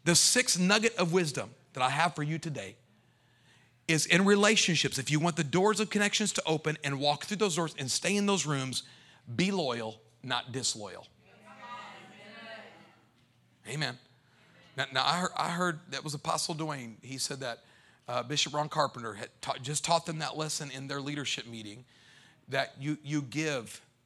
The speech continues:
you give loyalty a-, away for free. People earn disloyalty. You give honor away. People earn dishonor. You give respect. People earn disrespect. I thought, "Man, what a great concept."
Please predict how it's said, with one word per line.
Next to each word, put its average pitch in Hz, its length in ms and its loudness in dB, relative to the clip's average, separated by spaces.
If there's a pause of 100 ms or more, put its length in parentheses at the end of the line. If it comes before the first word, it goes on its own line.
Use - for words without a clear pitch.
(520)
you 143 140 -8
give 143 280 -2
loyalty 127 640 -6 (180)
a-, 120 60 -12 (140)
away 107 300 -8
for 139 160 -2
free. 107 300 -10 (560)
People 151 360 -4
earn 143 240 -6
disloyalty. 107 680 -10 (840)
You 147 160 -2
give 156 380 0
honor 113 380 -6
away. 110 400 -10 (100)
People 156 380 -6
earn 147 220 -6
dishonor. 101 560 -12 (760)
You 151 160 -2
give 151 340 -2
respect. 127 640 -4
People 151 340 -6
earn 139 220 -6
disrespect. - 720 -12 (360)
I - 40 -14
thought, 165 180 -10
"Man, 175 200 -10
what 180 180 -8
a 151 40 -12
great 151 380 -10
concept." - 800 -10